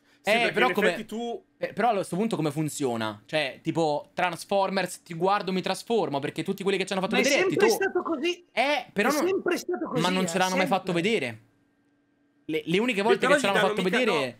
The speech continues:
Speaker 1: no, gli danno, gli, a, a, mica i tre Skrull danno i tre file dicendo: "Voi sarete questi tre", in effetti forse, e hanno le foto,
Speaker 2: Ah, è
Speaker 1: forse
Speaker 2: vero.
Speaker 1: basta quello.
Speaker 3: Loro,
Speaker 1: Forse
Speaker 3: loro
Speaker 1: basta
Speaker 3: pe-,
Speaker 1: quello.
Speaker 3: se toccano ti prendono anche i ricordi, la memoria, altrimenti io vedo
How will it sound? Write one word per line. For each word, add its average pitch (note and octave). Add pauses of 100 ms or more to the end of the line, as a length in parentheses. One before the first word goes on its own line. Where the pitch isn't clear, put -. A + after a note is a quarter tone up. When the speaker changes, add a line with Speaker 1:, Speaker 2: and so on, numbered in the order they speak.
(140)
Speaker 1:
no, B2
gli D#3+
danno, A3
gli, F#3
a, G3
a, G#3
mica A#3+
i A#3
tre G#3+
Skrull A3
danno E3
i D#3+
tre E3+
file E3
dicendo: D3+
"Voi D#3
sarete D#3
questi D3
tre", B2+
in A2+
effetti D#3
forse, C#3 (220)
e C#3
hanno D3
le C#3+
foto, C#3
Speaker 2:
Ah, D4+
è C4
Speaker 1:
forse A3
Speaker 2:
vero. C3+
Speaker 1:
basta B2
quello. A#2+
Speaker 3:
Loro, D4
Speaker 1:
Forse D4+
Speaker 3:
loro F4+
Speaker 1:
basta -
Speaker 3:
pe-, A#3+
Speaker 1:
quello. G#3+
Speaker 3:
se B3+
toccano E4
ti A3+
prendono A#3+
anche A#3
i A3+
ricordi, G3
la F#3
memoria, F#3
altrimenti C4
io C4+
vedo F#3